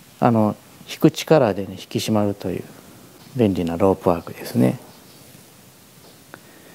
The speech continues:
で、ただ、あの、これちょっと弱点があってですね、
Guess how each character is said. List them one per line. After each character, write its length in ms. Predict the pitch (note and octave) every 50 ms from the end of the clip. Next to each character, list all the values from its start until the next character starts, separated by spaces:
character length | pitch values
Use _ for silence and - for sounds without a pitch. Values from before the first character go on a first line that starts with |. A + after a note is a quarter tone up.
| - - - - - - -
で、 200 | - E3 C#3+ G2
た 200 | - - - B2+
だ、 200 | C#3 D3 C#3+ C3+
あ 40 | A#2+
の、 140 | G#2+ G2+ F#2
こ 160 | - - B2+
れ 160 | B2+ B2 A#2+
ち 100 | A#2 -
ょ 40 | C3+
っ 20 | -
と 140 | - G2+ F#2+ - - _ - - - - - - -
弱 300 | - B2+ B2+ - D3+ C#3+
点 240 | - G3 G#3+ G3 C#3
が 80 | G#2 F2+
あ 20 |
っ 40 | -
て 160 | - A2 G#2
で 100 | F#2+ F2
す 120 | - -
ね、 220 | F#2+ F#2 E2+ -